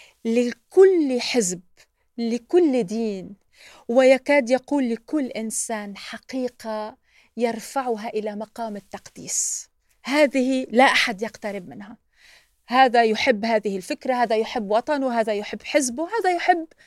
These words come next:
نبيه أو إلهه." يقول أركون: إذا لاحظنا عبر التاريخ، كل مرة تتعرض هذه الحقيقة المقدسة التي رفعت إلى مقام التقديس للخطر، هنا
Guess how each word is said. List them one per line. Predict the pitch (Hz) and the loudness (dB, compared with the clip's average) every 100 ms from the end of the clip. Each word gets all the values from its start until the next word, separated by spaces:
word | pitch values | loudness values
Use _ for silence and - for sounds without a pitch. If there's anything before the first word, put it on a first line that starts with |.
| - | -2
نبيه | 262 240 285 254 269 | 2 2 0 0 -2
أو | 247 220 | -2 -4
إلهه." | 226 214 - _ _ _ _ - - - - - | -6 -8 -12 _ _ _ _ -20 -20 -20 -10 -2
يقول | 269 - 403 | 0 4 4
أركون: | - 220 - 180 180 _ _ _ _ - | 2 -4 -8 -14 -14 _ _ _ _ -4
إذا | 269 302 | 0 2
لاحظنا | 294 277 - 226 - - _ - _ _ _ _ - | 2 0 -2 -4 -6 -18 _ -20 _ _ _ _ 0
عبر | 220 349 302 320 | 4 6 6 4
التاريخ، | 311 - 285 240 190 - - _ _ _ | 2 2 2 2 -2 -8 -18 _ _ _
كل | - 392 381 359 | 10 12 12 8
مرة | 269 240 - 196 226 | 2 0 -2 -12 -6
تتعرض | 277 294 269 330 339 302 240 | -4 -2 0 2 2 0 0
هذه | 233 294 320 285 285 320 | 2 6 8 6 0 -2
الحقيقة | 294 - 302 - 330 - 381 | -6 -8 -8 -2 -2 2 6
المقدسة | 392 381 370 - 285 180 190 - - 247 | 6 6 4 6 4 4 -4 -4 -4 -2
التي | 254 269 277 | -2 -2 -2
رفعت | 339 370 302 277 240 | -2 0 0 2 -2
إلى | 247 | -4
مقام | 254 - 269 | -6 -6 -6
التقديس | 262 254 117 - _ - - | -6 -10 -12 -16 _ -8 0
للخطر، | 403 453 - 302 277 294 392 - - _ _ _ _ _ _ _ _ _ _ _ - | 2 0 2 2 6 4 4 -6 -20 _ _ _ _ _ _ _ _ _ _ _ -6
هنا | 247 370 302 277 | 0 4 4 2